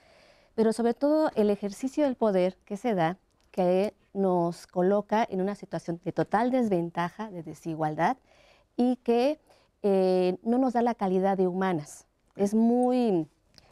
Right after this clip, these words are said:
eh, quizás difícil de entender lo coloquial que lo estoy diciendo,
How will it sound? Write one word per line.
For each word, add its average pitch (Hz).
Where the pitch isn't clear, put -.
eh, 170
quizás 202
difícil 214
de 175
entender 180
lo 170
coloquial 170
que 214
lo 180
estoy 170
diciendo, 160